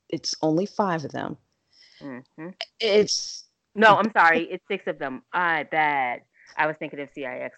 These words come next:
Speaker 2: My bad. <laughs>
Speaker 1: Is it six of them? It looks like five to me.
Speaker 2: It's six of them. There's, um, the one you call Shorty.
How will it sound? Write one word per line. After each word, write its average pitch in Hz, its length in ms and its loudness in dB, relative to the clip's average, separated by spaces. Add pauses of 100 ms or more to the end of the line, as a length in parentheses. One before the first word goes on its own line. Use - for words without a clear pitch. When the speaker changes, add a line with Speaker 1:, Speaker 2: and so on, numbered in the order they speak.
Speaker 2:
My 143 120 -12
bad. 127 260 -12 (260)
<laughs> - 240 -14
Speaker 1:
Is 339 100 4 (680)
it 240 120 -4
six 440 220 -2 (140)
of 453 80 -4
them? - 1600 -8
It 330 140 6
looks 392 240 4
like - 220 -2
five 262 360 0
to 165 100 -10
me. 107 220 -6
Speaker 2:
It's 226 160 -4
six 202 220 0
of 165 100 -2
them. 170 220 -8 (460)
There's, 185 440 4
um, 160 600 0
the 165 260 -2
one 170 180 -2
you 202 80 -6
call 208 180 0
Shorty. 160 500 -6